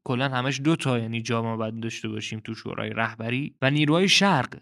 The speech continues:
یعنی شورای پیشاور هم می‌گفتن ما باید سهم بیشتری از قدرت داشته باشیم. اگرچه شورای کویت چند مرکزی بود، ولی این چند مرکزیت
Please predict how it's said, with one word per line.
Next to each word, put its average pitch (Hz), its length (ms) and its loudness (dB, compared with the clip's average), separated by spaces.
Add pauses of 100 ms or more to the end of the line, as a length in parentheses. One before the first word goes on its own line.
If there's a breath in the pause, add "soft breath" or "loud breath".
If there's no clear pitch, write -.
(140)
یعنی 123 200 0
شورای 120 360 0
پیشاور 131 600 0
هم 180 280 -2
می‌گفتن 151 520 -2
ما 156 200 4
باید 135 240 2
سهم 151 340 0
بیشتری 143 420 -2
از 117 160 0 (100)
قدرت 110 500 -2
داشته - 320 -8
باشیم. - 420 -12 (100)
اگرچه 165 480 2
شورای 139 400 2
کویت 117 540 0
چند 117 560 -2
مرکزی 113 680 -2
بود، 147 360 -4 (420)
ولی 175 180 2
این 180 200 0
چند 131 300 2
مرکزیت 127 1080 0